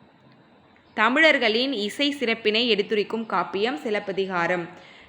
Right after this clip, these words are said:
"இது என்னடா திருக்குறளாவே இருக்கு, இது ஜி எஸ் தானா?" அப்படின்னு நீங்க கேட்கலாம். ஜி எஸ் தான், ஓகேங்களா? ஜி எஸ் பத்தி, ஜி எஸ்ல யூனிட் சிக்ஸ் வந்து பாத்தீங்கன்னா, தமிழ்நாடு ரிலேட்டடாகவும், தமிழ் இலக்கியங்கள் ரிலேட்டடாகவும் தான் கொஷின் இருக்கும். அது இயற்கையா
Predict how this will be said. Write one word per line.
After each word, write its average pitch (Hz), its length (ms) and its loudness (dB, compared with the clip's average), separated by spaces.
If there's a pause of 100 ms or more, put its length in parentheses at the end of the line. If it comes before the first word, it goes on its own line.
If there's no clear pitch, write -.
"இது 233 140 -2
என்னடா 277 400 2
திருக்குறளாவே 240 680 2
இருக்கு, 214 340 2
இது 220 320 2
ஜி 202 200 -4
எஸ் 254 180 -2
தானா?" 202 460 0
அப்படின்னு 190 200 2
நீங்க 202 220 0
கேட்கலாம். 190 600 -2
ஜி 190 200 0
எஸ் 185 220 -2
தான், 170 240 -2
ஓகேங்களா? 190 480 0 (440)
ஜி 247 100 -2 (120)
எஸ் 294 180 -2
பத்தி, 214 260 -2 (160)
ஜி 226 100 -2 (100)
எஸ்ல 247 200 -2 (160)
யூனிட் 220 300 0
சிக்ஸ் 220 260 -8
வந்து 226 240 -2
பாத்தீங்கன்னா, 175 420 -2 (260)
தமிழ்நாடு 226 520 2
ரிலேட்டடாகவும், 185 720 0
தமிழ் 233 360 0
இலக்கியங்கள் 208 540 -2
ரிலேட்டடாகவும் 180 640 -2
தான் 262 160 4
கொஷின் 208 280 -2
இருக்கும். 190 260 -4
அது 185 160 -2
இயற்கையா 202 380 0